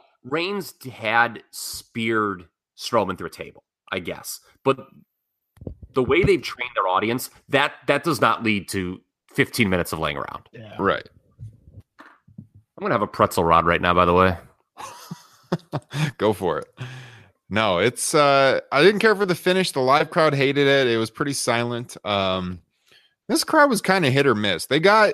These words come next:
Speaker 3: they got into some of the matches, in particular the Raw tag team match, which I think we're probably all gonna agree was the best match of the show.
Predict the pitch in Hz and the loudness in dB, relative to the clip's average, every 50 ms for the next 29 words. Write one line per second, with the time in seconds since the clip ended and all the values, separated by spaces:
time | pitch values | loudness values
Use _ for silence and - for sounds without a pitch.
0 | - - 143 175 190 202 214 226 208 208 190 165 147 127 - 139 127 127 127 120 | -2 -2 0 0 2 4 2 4 4 4 2 0 -2 -2 0 0 0 0 0 -2
1 | 123 123 123 123 123 127 - - 123 113 120 117 - - 127 131 - 147 127 - | -2 -2 0 0 0 0 -2 -4 -6 -4 -6 -8 -6 -4 -4 -4 -4 -4 -6 -2
2 | - 131 110 - 127 120 117 104 107 98 95 101 98 98 98 - - 98 95 92 | -2 -4 -2 2 2 2 2 2 0 0 2 4 4 4 2 2 0 -4 -4 -2
3 | - 110 95 92 92 90 90 95 - - 90 85 - - 98 98 92 85 - 95 | -4 -6 -4 -2 0 -2 -2 -2 -4 -8 -12 -12 -10 -8 -8 -6 -6 -4 -6 -6
4 | 90 - 98 90 87 92 90 82 87 90 87 92 90 87 85 82 85 90 90 87 | -4 0 0 2 2 4 2 2 2 2 0 -2 -2 -2 -4 -4 -4 -4 -2 -2
5 | 87 87 90 - - - 90 85 90 87 - - 87 82 82 - - 85 87 - | -2 -2 -2 -4 -4 -4 -2 0 0 -2 0 -2 -4 -4 -4 -4 -6 -6 -8 -4
6 | - 76 85 85 85 | -2 0 0 0 0